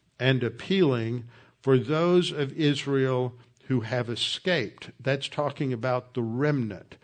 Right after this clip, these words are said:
So right away we're told that this, the blessing that comes from the branch,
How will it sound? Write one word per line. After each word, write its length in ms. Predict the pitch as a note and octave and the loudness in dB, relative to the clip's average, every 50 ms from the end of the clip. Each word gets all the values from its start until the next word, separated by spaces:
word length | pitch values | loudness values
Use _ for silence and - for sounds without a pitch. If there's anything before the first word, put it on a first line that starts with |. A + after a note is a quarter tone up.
| - - - _ _ | -20 -20 -20 _ _
So 200 | - - C3+ B2+ | -4 -2 0 2
right 300 | A#2+ B2+ C#3 D3+ E3 F3+ | 2 2 2 4 4 4
away 400 | F3 D3+ C3 C3+ B2+ B2+ C3 C3 | 2 2 2 2 2 2 2 0
we're 220 | A#2 A#2 A#2+ A#2+ | 0 0 -2 -2
told 480 | A#2+ - - C#3 C3 C3 C3 C3 A#2 A#2 | -4 -4 -2 0 0 2 2 0 0 0
that 280 | A#2+ A#2 A#2 A#2+ - - - - - _ _ _ | 0 0 0 -2 -4 -10 -18 -20 -20 _ _ _
this, 640 | G2 G2 F#2+ B2+ D3 D3+ D3+ D3 D3 - - - - - _ B2+ | -20 -4 2 6 6 6 6 4 0 -4 -6 -6 -8 -12 _ -8
the 180 | A2+ B2 A2+ | -6 -4 -4
blessing 760 | G2+ G#2+ A#2+ B2 C3 C#3 D#3 E3+ D#3 - - D3+ C#3+ C3+ B2+ | -4 -2 -2 -2 -2 0 -2 -2 -4 -4 -4 -4 -4 -4 -4
that 200 | A#2 A#2+ A#2 A#2 | -4 -6 -8 -8
comes 360 | - C3+ B2 A#2+ B2 A#2+ A#2 - | -6 -4 -4 -4 -4 -6 -8 -8
from 260 | - B2+ A#2+ A#2 G#2 | -6 -4 -4 -4 -4
the 100 | G#2+ G2+ | -6 -10
branch, 720 | G2 F#2+ A#2 B2 B2+ C3 A#2+ G#2 G#2 A#2+ - - - - | -8 -4 -2 -2 0 0 -2 -2 -6 -8 -12 -14 -16 -18